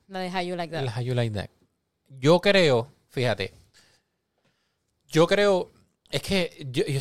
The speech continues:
Speaker 2: no sé si estoy, yo estoy pensando como mercado o asiático o internacional,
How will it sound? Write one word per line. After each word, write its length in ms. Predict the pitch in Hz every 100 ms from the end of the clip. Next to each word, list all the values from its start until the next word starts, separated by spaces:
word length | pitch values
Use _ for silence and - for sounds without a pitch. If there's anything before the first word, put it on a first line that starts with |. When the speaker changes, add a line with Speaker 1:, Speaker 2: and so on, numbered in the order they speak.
| -
Speaker 2:
no 180 | 143 139
sé 100 | 185
si 100 | 190
estoy, 280 | 190 -
yo 40 | 180
estoy 160 | -
pensando 760 | 175 175 151 180 175 147 131 135 - _ _ _ _ _ - _
como 320 | - 131 123
mercado 540 | 123 120 - 135 151 180
o 140 | 143
asiático 680 | 117 151 180 185 160 151 151
o 100 | -
internacional, 760 | 127 123 117 110 104 107 113 101